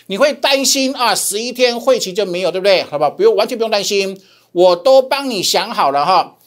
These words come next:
标股举手优惠，好，到这礼拜五为止哈，我们只推五天了哈。三月一号才起算，三月一号才起算，所以你完全不用担心，能赚拼命赚。我说这O T C前高必过，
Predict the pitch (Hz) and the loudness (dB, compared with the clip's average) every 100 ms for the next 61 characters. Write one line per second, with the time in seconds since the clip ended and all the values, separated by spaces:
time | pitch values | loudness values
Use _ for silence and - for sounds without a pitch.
0 | _ _ - 302 311 311 240 214 180 226 | _ _ -2 2 4 2 0 0 0 0
1 | 214 202 208 240 202 131 - 160 269 226 | 2 2 2 2 2 0 -6 -2 0 2
2 | 262 190 156 202 175 196 175 170 151 147 | 2 0 0 0 0 -2 -2 0 0 -2
3 | 156 220 190 147 196 202 170 185 151 - | -4 -2 -2 0 0 2 2 2 2 -2
4 | _ _ _ - - 302 294 294 285 233 | _ _ _ -6 -2 0 -2 -2 0 0
5 | 233 180 185 147 202 147 _ _ _ _ | 0 -2 -2 -2 -2 -2 _ _ _ _
6 | - - 277 277 269 277 233 196 175 196 | -6 -2 0 0 0 0 0 0 -6 -2
7 | 233 180 165 - 190 214 170 135 220 160 | 2 0 -2 -4 -4 -4 -6 -2 -2 -2
8 | - - 220 202 156 156 165 185 214 262 | -8 -4 -2 0 -4 -6 -2 0 0 -4
9 | 262 202 175 190 185 165 208 214 156 - | -4 0 0 -2 -10 -8 -2 -4 -4 -6
10 | 226 220 - 214 202 208 208 _ _ - | -4 -4 -4 -4 -4 -8 -16 _ _ -2
11 | 185 196 208 285 226 180 220 226 226 180 | -2 -2 -2 0 0 -4 -6 -4 -6 -2
12 | 233 165 139 226 220 220 - _ - 262 | -2 0 0 4 4 2 -4 _ -4 0
13 | 254 294 285 277 - 277 - 196 180 190 | 2 2 0 -2 -2 -2 -2 0 0 2
14 | 220 220 240 196 220 143 - | 0 0 -6 2 4 4 -2